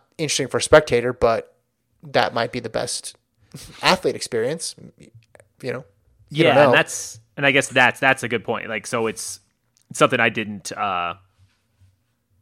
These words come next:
Speaker 2: you know, when I said I don't think cross country is broken, and I, you know, I d-, from a runner's perspective, I don't, th-, I, I, li-, I love it.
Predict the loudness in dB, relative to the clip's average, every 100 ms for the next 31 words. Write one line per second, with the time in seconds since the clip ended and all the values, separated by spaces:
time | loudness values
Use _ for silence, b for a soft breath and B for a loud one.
0 | _ -8 -4 0 -2 0 -4 -4 -4 -2
1 | -2 -6 -8 -8 -10 -12 -10 -6 -6 -8
2 | -14 -12 -12 -14 _ -8 -8 -10 _ -6
3 | -4 4 4 4 -2 -6 -6 -6 -12 -14
4 | -20 _ _ _ _ _ _ _ _ -2
5 | 0 0 -4 -4 -4 -6 -6 -4 -4 -4
6 | -6 -6 -8